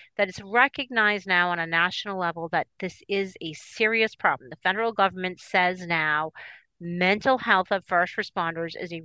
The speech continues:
real issue. Some of them are entitled to death benefits, and we need to pay better attention. So there's now an argument that, um, this is an incentive to take your life. I can assure you that it, there's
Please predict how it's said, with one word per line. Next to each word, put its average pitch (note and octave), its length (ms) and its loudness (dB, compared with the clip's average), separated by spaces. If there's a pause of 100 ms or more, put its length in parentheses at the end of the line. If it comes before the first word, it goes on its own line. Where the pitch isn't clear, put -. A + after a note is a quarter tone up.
real F3 320 0
issue. G3 560 -4
Some G3 360 2
of G3+ 140 0
them F#3+ 160 2
are F3+ 120 2
entitled F3 420 -2
to F#3 80 -8
death D#3+ 380 0
benefits, E3+ 580 -2 (360)
and F#3 260 2
we F#3+ 140 -6
need G3 160 -2
to G3 80 -4
pay F#3 180 -4
better E3+ 240 0
attention. F#3 600 -4 (200)
So - 220 -2
there's G3+ 240 4
now A3+ 260 6
an A3 180 2
argument G#3 600 0 (100)
that, E3+ 360 6 (520)
um, F3+ 200 2
this F#3+ 160 -2
is F#3+ 100 -4
an F#3+ 100 0
incentive F3+ 580 -2
to F#3+ 100 -14
take F#3 260 -4
your F3 100 -4
life. E3 300 2
I F3 120 0
can F3+ 160 -10
assure F3 360 -2
you A3 340 -2 (100)
that D#3+ 420 6 (680)
it, G3+ 300 -4
there's F#3 240 -2